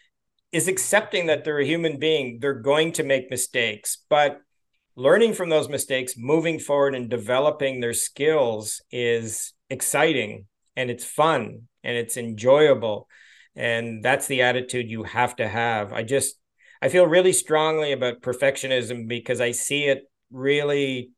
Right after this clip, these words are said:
sort of create a lot of unhappy athletes, and I don't wanna see that.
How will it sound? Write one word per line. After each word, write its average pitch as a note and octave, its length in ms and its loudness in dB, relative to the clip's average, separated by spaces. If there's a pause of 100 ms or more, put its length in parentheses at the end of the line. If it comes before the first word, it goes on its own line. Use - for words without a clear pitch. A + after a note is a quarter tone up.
(120)
sort C#3+ 340 -2
of B2 260 2 (400)
create D3+ 440 2
a C3+ 60 4
lot C3 260 4
of C3+ 100 -2
unhappy B2+ 600 0
athletes, C3+ 440 0
and B2 80 -4
I A#2 100 -2
don't A2+ 300 0
wanna C3+ 200 0
see C#3+ 300 -6
that. G#2+ 320 -2